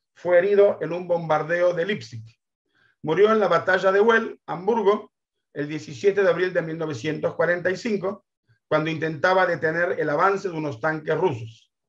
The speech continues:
tres semanas antes del fin de la guerra y cuando solo tenía veintiún años. El hermano mayor de Klaus, Hermann, murió el dos de mayo en la batalla de Berlín y sus otros dos hermanos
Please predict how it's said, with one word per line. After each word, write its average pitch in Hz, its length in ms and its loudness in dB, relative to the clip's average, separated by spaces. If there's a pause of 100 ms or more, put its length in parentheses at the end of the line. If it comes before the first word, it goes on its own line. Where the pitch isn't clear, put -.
(260)
tres 185 240 2
semanas 180 520 -2
antes 202 560 -2 (320)
del 160 300 -2
fin 202 280 -2
de 196 120 0
la 190 100 0
guerra 190 420 2 (320)
y 139 100 -14
cuando 151 300 -4
solo 202 380 2
tenía 165 420 -6 (420)
veintiún 151 600 -2
años. 117 500 -14 (240)
El 143 140 -2
hermano 196 360 2
mayor 185 340 0
de 180 100 -4
Klaus, 135 420 -4
Hermann, 196 480 -2 (360)
murió 156 340 -4
el 156 100 -8
dos 208 220 0
de 175 80 -4
mayo 165 420 -4 (960)
en 151 180 -6
la 147 100 -2
batalla 165 500 0
de 151 160 -2
Berlín 190 560 2 (340)
y 147 80 -10
sus 131 300 -12
otros 196 340 2
dos 156 220 -2
hermanos 156 600 -6